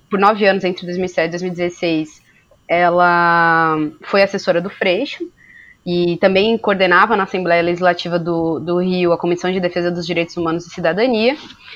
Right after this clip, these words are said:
E aí, é, bom, e a gente sabe bem, né, em, no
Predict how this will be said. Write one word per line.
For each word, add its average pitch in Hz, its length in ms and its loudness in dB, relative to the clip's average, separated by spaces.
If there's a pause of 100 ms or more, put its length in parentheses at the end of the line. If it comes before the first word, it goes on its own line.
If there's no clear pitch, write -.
(320)
E 233 120 2
aí, 240 440 4
é, 180 420 4
bom, 185 260 4 (320)
e 165 80 0
a 175 60 6
gente 190 220 0
sabe 196 320 4
bem, 185 280 0
né, 226 200 0
em, 180 300 -4
no 165 120 -8